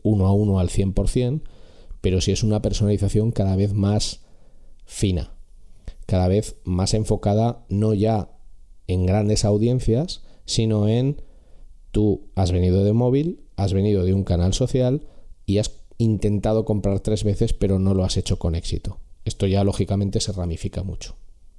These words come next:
Pero quedaros con esa idea principal. Cuando estoy aprendiendo, cuando estoy empezando, hago experimentos, hago test. Cuando empiezo a tener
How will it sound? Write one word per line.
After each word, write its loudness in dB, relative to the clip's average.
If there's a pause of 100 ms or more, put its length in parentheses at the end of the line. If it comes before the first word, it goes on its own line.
(1400)
Pero 0
quedaros 0
con 0
esa 2
idea 4
principal. -2
Cuando 0
estoy 0
aprendiendo, 0 (360)
cuando 0
estoy 0 (100)
empezando, -2 (760)
hago 2
experimentos, 0
hago 0
test. -2 (720)
Cuando 0
empiezo 0
a -2
tener -2